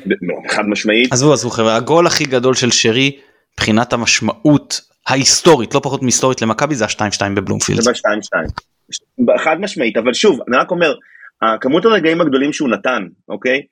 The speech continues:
Speaker 1: שמים אותו ב-, בוודאי, בוודאי, בוודאי, באיזשהו מיקום היסטורי מאוד מאוד גבוה, לא בגלל שהוא טוב יותר ממישהו אחר, א-, א-, אני כנראה חושב שיעקובו יותר טוב מ-, ברמה היסטורית,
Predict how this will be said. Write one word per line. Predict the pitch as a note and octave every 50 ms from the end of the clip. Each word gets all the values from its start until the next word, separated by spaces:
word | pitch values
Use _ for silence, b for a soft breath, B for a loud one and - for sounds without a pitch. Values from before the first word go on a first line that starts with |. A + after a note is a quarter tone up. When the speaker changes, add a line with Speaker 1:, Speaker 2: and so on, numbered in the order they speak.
| _ _ _ _ - -
Speaker 1:
שמים | D3+ D#3 F3
אותו | F3+ F#3 E3
ב-, | C3 A2+ A#2 A2 G#2+ A#2+
בוודאי, | A#2 A#2+ C3+ B2 A2 D3+ D#3 D3+ C#3 A2+
בוודאי, | G#2+ G2+ G#2 A2 G#2 B2+ B2+ B2+
בוודאי, | B2 G#2+ G#2+ G2 G2 A#2 A#2+ A#2 A#2
באיזשהו | G#2+ F#2+ G#2+ A2+ B2+ C3 - C3 A2+
מיקום | G#2+ G#2 - A#2+
היסטורי | A#2+ A2+ - - B2+ B2 A#2+ A#2
מאוד | G#2+ G#2+ A2 A2+ G#2 G#2+
מאוד | A2 A2+ G2+
גבוה, | F#2+ G#2+ F#2 - A#2+ C3 C3+ C#3 - b b b b b b
לא | - - -
בגלל | - G4 F4 F4 D4+ C#4+ C4 B3 A3 - - - _ -
שהוא | - - E3+ D#3 - -
טוב | F#3 G3 F3+ E3
יותר | D#3+ - E3+ E3+ E3+ D#3+
ממישהו | D3+ C#3+ C#3 C3 B2+ B2+ B2 B2+ D3+ D3+ - E3 C#3+
אחר, | - - C3
א-, | C3 B2+ A#2+ A2+ G2+ F2+ G2+ - - _ _ _ _ _ -
א-, | C3+ - - C3+ C3+ D3+
אני | D#3+ D3+
כנראה | - F#3 D#3+ F3 A3 G#3+
חושב | - D#4+ - A3 G3+
שיעקובו | - G#3+ F#3 D3 C3 - - G3 E3+ G#3+ B3+ B3+ B3+ D4 - _ _
יותר | C#3 C#3 - F3+ F#3+ G#3+
טוב | G3+ - F#3 F3 F#3+ A3+ B3 B3 B3 - -
מ-, | D3 C#3+ C#3+ C#3+ C#3 C3+ C3+ C3 C3 B2+ B2+ A#2 A#2+
ברמה | B2+ B2 B2 B2+ D3 F3
היסטורית, | E3 C#3+ - - E3+ D#3 D#3 E3+ G#3+ A#3+